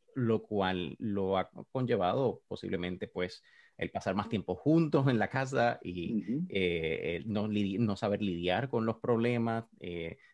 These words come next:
Speaker 1: no saber lidiar con la ira, no saber lidiar con, en términos de comunicación. Eh, los hijos no están todo el tiempo en la escuela, ahora tienen que estar en la casa,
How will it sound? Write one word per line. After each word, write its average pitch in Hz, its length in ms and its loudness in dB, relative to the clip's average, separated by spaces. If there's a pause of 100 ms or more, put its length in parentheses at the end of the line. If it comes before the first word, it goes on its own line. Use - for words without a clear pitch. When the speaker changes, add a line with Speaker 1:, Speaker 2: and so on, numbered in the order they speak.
Speaker 1:
no 95 100 -6
saber 92 320 -2
lidiar 92 480 -2
con 117 240 0
la 113 140 2
ira, 110 280 0
no 98 120 -4
saber 90 280 -6
lidiar 90 440 -6
con, 117 260 -4
en 104 160 -6
términos 101 320 -6
de 98 80 -6
comunicación. 107 800 -2 (380)
Eh, 85 560 -2 (120)
los 90 300 -4
hijos 113 400 -2
no 107 200 -2
están 104 320 -2
todo 101 180 0
el 98 80 -4
tiempo 98 480 0 (200)
en 101 140 -2
la 92 60 0
escuela, 113 360 2
ahora 92 260 0
tienen 104 280 -2
que 120 80 -4
estar 107 260 -2
en 98 120 0
la 90 140 -2
casa, 98 580 -2